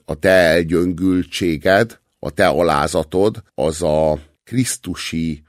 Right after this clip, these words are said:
minőségnek, a krisztusi embernek, a krisztusi egzisztenciának kvázi az alapja. Az ember viszonya a saját gyengeségéhez és a környezetének a gyengeségéhez képezi az embernek ezt a krisztusi természetét, ami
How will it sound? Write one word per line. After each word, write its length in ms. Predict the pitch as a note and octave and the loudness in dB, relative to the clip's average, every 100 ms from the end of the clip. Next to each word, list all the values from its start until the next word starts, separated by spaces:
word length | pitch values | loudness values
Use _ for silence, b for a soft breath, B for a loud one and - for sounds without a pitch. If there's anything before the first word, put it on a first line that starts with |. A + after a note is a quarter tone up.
| _ | _
minőségnek, 640 | G2 G#2 D#2+ - E2 D2 D#2 | 2 2 0 -2 -4 -4 -8
a 60 | D2+ | -8
krisztusi 480 | G#2+ - D#2+ - | -8 -6 -8 -2
embernek, 640 | D#2 D#2+ D#2+ C#2+ C2+ E2 D2+ | 0 0 0 -2 -2 -6 -6
a 40 | |
krisztusi 720 | - G#2 - E2+ - A#1+ A#1+ - | -6 -8 -6 -8 -8 -8 -10 -6
egzisztenciának 1400 | F#2+ D#2+ D#2+ - - C2+ - - D#2+ C#2 D#2+ A2 - - | -6 -4 -6 -6 -4 -4 -4 -4 -2 -2 0 -2 -4 -2
kvázi 420 | G2 F#2+ G2 F#2+ | 2 2 2 2
az 180 | F#2+ F#2 | 2 2
alapja. 580 | F2+ B1+ - D#2+ F2 - | -2 -2 -4 -2 -2 -4
Az 120 | G2 | 0
ember 560 | A2 A#2 G#2+ G2+ G#2 F#2 | 4 6 4 4 0 -2
viszonya 440 | A#2+ - A#2 F#2 | -4 2 2 2
a 60 | D2+ | 0
saját 420 | - D#2 D#2+ D#2 | -2 0 0 -2
gyengeségéhez 1120 | D2+ C#2+ D2 C2 - A#1+ - C#2+ D2 C2 - - | -2 -4 -4 -6 -6 -6 -4 -4 -2 -2 -2 -6
és 120 | - | -8
a 60 | |
környezetének 800 | D2 F#2 D#2 D#2 D2+ D2+ C2+ C2 | -2 -2 0 -2 -2 -4 -4 -4
a 60 | C#2 | -4
gyengeségéhez 1000 | C2+ D2 C2 - C2+ D2 D2+ D2+ G#2 - _ | -4 -4 -6 -6 -6 -4 -2 -2 -4 -10 _
képezi 540 | - F#2+ - E2 F2+ | -2 0 2 0 0
az 120 | E2 | 0
embernek 800 | F2+ G2 D#2+ C2 - D#2 D#2+ - - | 2 2 0 -2 2 2 2 -2 -4
ezt 280 | A#1+ - | -2 0
a 40 | E2+ | -2
krisztusi 500 | G2 F#2 - - D2+ | 0 0 -2 -4 0
természetét, 800 | D2 C2+ D2+ D2+ - F2 F2 - | 0 2 2 2 0 2 2 0
ami 180 | F2 | 0